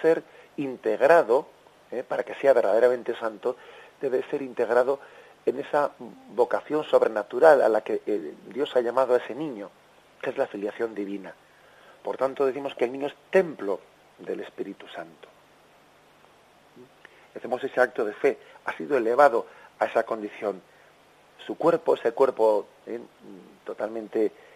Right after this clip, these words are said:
débil, indefenso de un niño, es la extensión del cuerpo de Cristo,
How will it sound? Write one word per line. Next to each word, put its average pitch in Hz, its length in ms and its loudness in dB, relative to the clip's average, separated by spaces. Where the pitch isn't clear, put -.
débil, 127 380 0
indefenso 110 560 -4
de 110 100 -4
un 120 100 -10
niño, 131 280 -8
es 147 120 0
la 156 100 6
extensión 151 480 2
del 120 140 4
cuerpo 104 320 0
de 98 100 -6
Cristo, - 440 -12